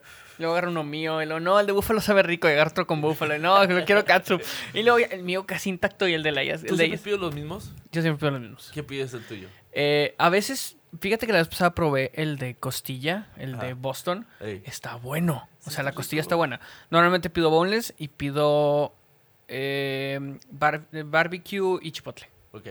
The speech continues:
Speaker 2: Miriam acá ya pide tradicionales con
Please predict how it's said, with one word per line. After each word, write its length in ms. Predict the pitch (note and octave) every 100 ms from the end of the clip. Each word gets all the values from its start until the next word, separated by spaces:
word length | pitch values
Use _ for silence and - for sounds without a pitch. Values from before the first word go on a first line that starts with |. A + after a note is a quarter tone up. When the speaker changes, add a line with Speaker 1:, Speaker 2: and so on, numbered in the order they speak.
| F#2+ _ _ _ _ _ -
Speaker 2:
Miriam 600 | A#2 A#2+ A#2+ A#2 A#2+ A#2
acá 300 | A2 A2+ A#2+
ya 160 | B2+
pide 580 | B2+ B2+ B2 B2 C3 C#3 - -
tradicionales 880 | - A2 G#2 G#2+ B2+ C#3+ E3 E3+ -
con 460 | - B2 C3+ C#3